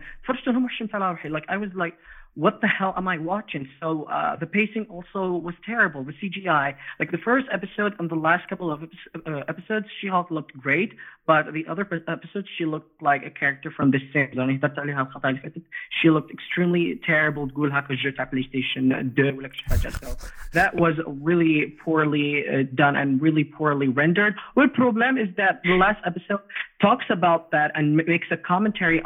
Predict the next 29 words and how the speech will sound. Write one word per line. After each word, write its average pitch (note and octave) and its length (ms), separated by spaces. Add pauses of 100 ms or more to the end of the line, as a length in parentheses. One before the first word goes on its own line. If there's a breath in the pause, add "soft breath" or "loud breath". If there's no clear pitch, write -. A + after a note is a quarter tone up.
on D3+ 80 (100)
that, C#3 300 (140)
uh, C3+ 440
the C3+ 100
meta D3 220
commentary C#3+ 480
and C3+ 100
the B2+ 100
breaking C#3 200
the C3+ 180
fourth C#3+ 240
wall. F#3+ 180 (360 loud breath)
But, G3 280 (160)
uh, E3+ 400
it F#3 80 (140)
just A3 160
makes G3+ 360
it, F#3 260 (540 loud breath)
كلي G3 280
Kevin G3+ 220 (100)
Feige F#3 300
made F3 240
a E3+ 60
whole F3+ 300 (160)
show E3+ 200
just E3+ 380 (200)
to, D3 400 (400 soft breath)
uh, B2+ 300 (240)
troll D3+ 720